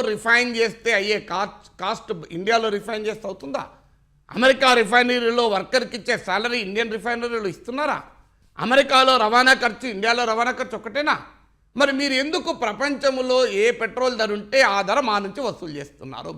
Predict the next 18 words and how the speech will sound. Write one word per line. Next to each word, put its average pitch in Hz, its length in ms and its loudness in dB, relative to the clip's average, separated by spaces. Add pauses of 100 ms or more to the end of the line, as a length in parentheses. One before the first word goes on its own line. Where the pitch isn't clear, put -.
బేసిక్ 180 360 -12
ఫ్యూయల్ 127 280 -14
ప్రైస్గా. 117 380 -14 (680)
అంటే 214 160 -4
నిజంగా 247 420 2
ముడి 214 300 0
చమురుతో 254 400 0
కూడా 294 180 -2
సంబంధం 311 340 2
లేదు. 143 120 -14 (640)
నిజంగా 269 440 2 (140)
కనీసం 311 520 2 (120)
మీరు 285 180 2 (120)
ముడి 254 180 0
చమురు 294 300 4
ధరతో 262 340 2
లింక్ 254 200 -6 (100)
చేసినా 240 260 2